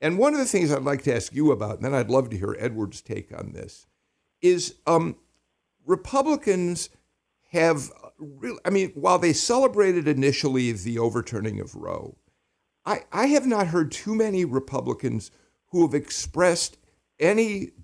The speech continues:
deep concern for women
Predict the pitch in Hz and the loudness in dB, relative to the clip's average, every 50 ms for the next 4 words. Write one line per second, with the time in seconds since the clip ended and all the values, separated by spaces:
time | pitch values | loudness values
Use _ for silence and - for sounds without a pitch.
0 | - _ _ 120 156 180 180 175 - - _ _ _ _ _ _ _ 151 139 127 | -20 _ _ -4 -2 0 -2 -2 -4 -10 _ _ _ _ _ _ _ -2 -2 -2
1 | 107 - - - - - 127 131 120 107 - - - - - - - _ _ _ | -2 -4 -6 -8 -4 0 0 0 0 0 -4 -8 -12 -14 -16 -18 -20 _ _ _
2 | _ _ _ _ _ _ - - 160 156 151 147 147 151 151 - _ _ _ _ | _ _ _ _ _ _ -4 0 2 4 4 4 4 0 -2 -6 _ _ _ _
3 | _ _ _ - - _ _ 143 156 196 285 330 285 185 135 135 139 131 | _ _ _ -20 -20 _ _ -12 -2 0 2 4 4 4 4 2 0 -2